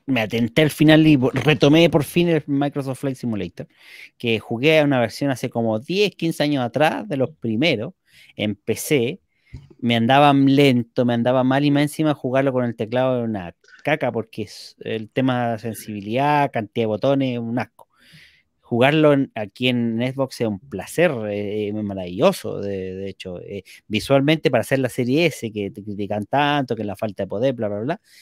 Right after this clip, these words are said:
se ve súper bien. Es cierto, sí, que tiene mu-, muchos problemas de tirones, de carga, ¿cachai? Incluso en los juegos que más se demoran en cargar, siendo que una de las características de esta nueva generación es los tiempos de carga que son rapidísimos.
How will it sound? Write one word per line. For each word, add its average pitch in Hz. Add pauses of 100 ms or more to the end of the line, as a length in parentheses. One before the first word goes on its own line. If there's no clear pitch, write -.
(120)
se 127
ve 135
súper 123
bien. 135 (220)
Es 127
cierto, 226
sí, 294
que 233
tiene 196
mu-, 175
muchos 160
problemas 170
de 160
tirones, 135
de 117
carga, 95 (380)
¿cachai? 135
Incluso 143
en 147
los 131
juegos 151
que -
más 139
se -
demoran 151
en 143
cargar, 131 (340)
siendo 139
que 123
una 127
de 127
las 117
características 123
de 113
esta 113
nueva 113
generación 135
es 127
los 107
tiempos 123
de 113
carga 120
que 104
son 104
rapidísimos. 95